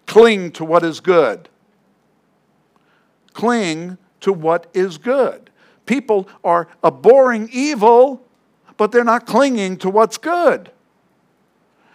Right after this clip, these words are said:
Because if we cling to what's good,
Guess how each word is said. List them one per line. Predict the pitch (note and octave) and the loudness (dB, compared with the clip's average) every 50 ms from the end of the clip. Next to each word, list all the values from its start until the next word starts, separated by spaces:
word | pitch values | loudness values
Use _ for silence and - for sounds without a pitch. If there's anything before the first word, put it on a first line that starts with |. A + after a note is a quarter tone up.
| _ - _ _ _ | _ -20 _ _ _
Because | G3+ G3 - - G3 G3 - | -12 -8 -4 -2 -2 -2 -2
if | F#3+ F#3 F#3+ F#3 | -4 -6 -6 -8
we | F#3 F3 | -10 -10
cling | - _ - - A#3 C4 C4 B3+ B3 A3 | -10 _ -14 -10 -8 -8 -6 -8 -10 -14
to | - - E3 | -14 -14 -12
what's | D#3 D3 D3 C#3+ - - | -12 -12 -12 -12 -14 -20
good, | - - - F#4 D#4+ - - - - - E3+ E3 | -18 -16 -14 -12 -12 -12 -14 -16 -20 -20 _ _